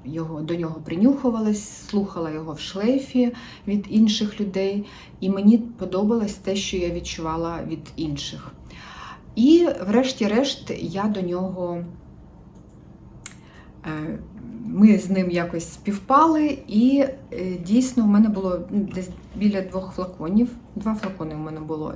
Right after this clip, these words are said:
і потім якось ці-, ціни піднялися, і мені вже, е, жаль, е, шкода витрачати стільки коштів на нього, але я все ще мрію, що я його поверну в свою колекцію.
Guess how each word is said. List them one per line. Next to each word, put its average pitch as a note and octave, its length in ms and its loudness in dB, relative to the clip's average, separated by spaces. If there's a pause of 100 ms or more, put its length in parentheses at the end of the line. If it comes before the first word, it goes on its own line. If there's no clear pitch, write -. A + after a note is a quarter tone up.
і F#3 120 -6
потім G#3+ 400 -4 (520)
якось E3+ 300 -6
ці-, G3+ 300 2 (180)
ціни F#3+ 260 0
піднялися, F#3 680 -2
і E3 180 -2
мені E3+ 320 -4
вже, F3 440 -6 (480)
е, E3 300 -6 (340)
жаль, F3 340 -2 (760)
е, - 460 -12 (220)
шкода G3 440 0
витрачати F3+ 600 -6
стільки F3 360 -10
коштів E3+ 400 -6
на D#3+ 100 -6
нього, D#3+ 320 -8
але G3+ 240 2
я G#3+ 160 4
все G3 240 -6
ще F3+ 220 -4
мрію, F#3 400 2
що - 240 -6
я D#3+ 200 -4
його E3 220 -4
поверну D#3+ 380 -8
в C#3+ 60 -8
свою D#3 260 -10
колекцію. - 600 -10